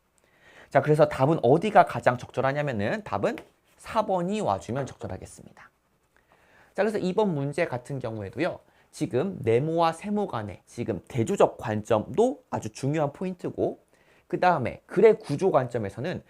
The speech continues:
문제가 제기됐으면 해결 방안이 있어야 된다라는 것도 중요한 포인트로 잡아줄 수가 있겠습니다.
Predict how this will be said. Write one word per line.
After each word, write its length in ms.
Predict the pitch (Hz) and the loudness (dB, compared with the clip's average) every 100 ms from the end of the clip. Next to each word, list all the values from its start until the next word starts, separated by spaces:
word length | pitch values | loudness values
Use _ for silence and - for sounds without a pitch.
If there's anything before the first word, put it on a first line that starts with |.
| _ | _
문제가 520 | - 135 170 196 180 | -4 -2 0 0 0
제기됐으면 680 | 170 117 113 107 - 143 202 | -4 -8 -8 -10 -10 -8 -8
해결 340 | 196 233 247 226 | -8 -2 -2 -2
방안이 380 | 117 113 120 117 | -6 -4 -4 -6
있어야 260 | 131 180 | -6 -8
된다라는 400 | 170 139 123 110 | -6 -2 -2 -2
것도 220 | 92 - - | -6 -10 -14
중요한 440 | - 131 143 135 | -8 -4 -4 -4
포인트로 420 | - 233 - 170 | -8 -10 -8 -10
잡아줄 360 | - - 107 - | -10 -12 -8 -8
수가 220 | - - | -8 -14
있겠습니다. 560 | - - - - - | -14 -20 -20 -20 -20